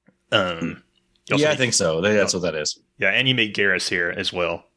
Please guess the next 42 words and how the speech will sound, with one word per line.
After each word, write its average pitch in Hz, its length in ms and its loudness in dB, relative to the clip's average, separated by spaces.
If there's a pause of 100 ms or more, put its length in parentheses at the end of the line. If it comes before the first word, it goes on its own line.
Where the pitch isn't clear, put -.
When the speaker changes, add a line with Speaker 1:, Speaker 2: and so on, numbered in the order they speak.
Speaker 1:
who, 95 120 -4
you 90 180 -6
know, 87 180 -4
fan 87 260 -2
favorite. 87 400 -2 (400)
He's 95 200 0
a 92 60 0
Turian 92 720 0
that 92 300 0
works 98 280 0
for 98 180 -2
C 95 240 -2
sec, 90 360 -2
which 87 120 -6
is, 92 100 -6
like, 87 180 -2
the 104 60 -8
police 90 440 -4
on 92 80 -8
the 90 60 -8
Citadel. 85 500 -2 (420)
He 101 120 -2
kind 98 180 -2
of 92 140 -8
is, 95 120 -8
like, 90 160 -4
disillusioned 87 580 -2
with 85 100 -8
them 85 200 -4
and 85 120 -8
wants 87 200 -4
to 90 140 0
help, 90 320 0 (480)
uh, 85 420 0 (680)
defeat - 260 -2
Saren 87 300 0
as - 100 -6
well. 85 180 -2
So - 120 -4
he 98 80 0
joins 90 300 -4
up. 87 220 -6